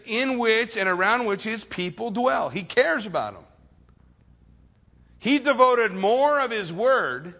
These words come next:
to the cities and to the land and to the borders than he did to creation. Because the cities and the lands and the border mattered to his people. What matters to you?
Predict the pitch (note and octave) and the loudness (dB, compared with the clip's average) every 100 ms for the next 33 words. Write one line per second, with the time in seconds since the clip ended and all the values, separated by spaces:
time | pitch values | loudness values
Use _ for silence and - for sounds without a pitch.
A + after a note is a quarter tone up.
0 | - _ _ _ - - G3 F#3+ - C#4+ | -20 _ _ _ -12 -6 -4 -2 -2 0
1 | C4+ E3+ A3 A#3 - - _ - - _ | 0 0 -2 -8 -12 -18 _ -20 -20 _
2 | - F#3 E3 G3 F#3+ G3+ B3 B3+ C4+ A#3 | -6 -2 2 2 4 4 4 4 2 0
3 | D#3+ F#3+ F#3 F3 B3+ G#3 D3+ D#3+ E3 F3+ | -2 -2 0 4 4 4 0 -4 -2 -2
4 | F3+ G3+ F#3 G3 F#3+ F#3+ F#3+ - G2+ - | 0 0 0 -4 -2 0 -2 -6 -14 -20
5 | - - - - - _ - - - _ | -20 -20 -20 -20 -20 _ -20 -20 -20 _
6 | - - - - - - _ C3+ B2+ E3+ | -20 -20 -20 -20 -20 -20 _ -12 -2 0
7 | D3+ C3+ D3 F#3 A3 A#3 A#3 F3+ E3+ E3 | 0 -8 -8 -2 0 0 -2 -2 -2 0
8 | F3+ F3 D3+ D#3 C#3+ D#3+ E3 C3+ B2+ B2+ | 0 0 -2 -6 -4 -2 0 -2 -4 -6
9 | B2 A#2 B2 A#2+ A2 - A2 - - - | -6 -10 -10 -12 -12 -16 -16 -18 -20 -20
10 | - - - _ _ - - _ _ _ | -20 -20 -20 _ _ -20 -20 _ _ _
11 | _ - - - F#3 G3 F#3+ F#3+ F3+ - | _ -20 -20 -6 -6 -2 0 0 -4 -10
12 | E3 E3+ C3 | -10 -8 -10